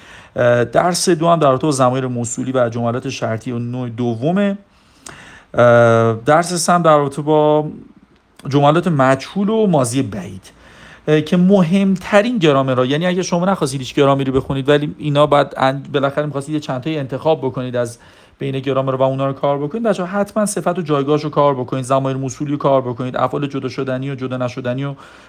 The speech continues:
برنامه‌تون باشه حتماً، معلوم و مجهول، اسامی قابل شمارش و غیر قابل شمارش. این پنج تا گرامر حتماً توی دستور کارتون باشه چون خیلی مهمه. پس این چهار تا تست اول اون گرامر، البته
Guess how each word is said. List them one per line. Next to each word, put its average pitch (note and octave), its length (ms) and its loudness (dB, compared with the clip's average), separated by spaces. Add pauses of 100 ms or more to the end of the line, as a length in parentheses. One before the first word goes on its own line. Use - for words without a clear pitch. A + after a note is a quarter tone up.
(160)
برنامه‌تون D3 580 2
باشه F3 280 2
حتماً، C3 380 -2
معلوم C#3 400 0
و F3+ 40 -2
مجهول، C#3+ 480 -2
اسامی C#3+ 420 -6
قابل C3+ 340 0
شمارش C#3 360 -4
و D#3+ 40 -4
غیر F3 240 2
قابل C3+ 260 0
شمارش. C3+ 440 -6 (360)
این D4 180 -8
پنج G3 380 -2
تا F#3+ 80 -4
گرامر F#3 340 -2
حتماً G3 540 0
توی F#3+ 320 2 (400)
دستور D3 380 2
کارتون D#3+ 380 2
باشه F3+ 260 0
چون F3+ 160 -4
خیلی A#2 260 -2
مهمه. G#2+ 320 -6
پس G#3+ 200 0
این A#3+ 100 -2
چهار F#3+ 200 2
تا F3 100 -4
تست F3+ 220 -2
اول D#3 240 6
اون C#3 120 -2
گرامر، C#3 500 0
البته C#3+ 500 -2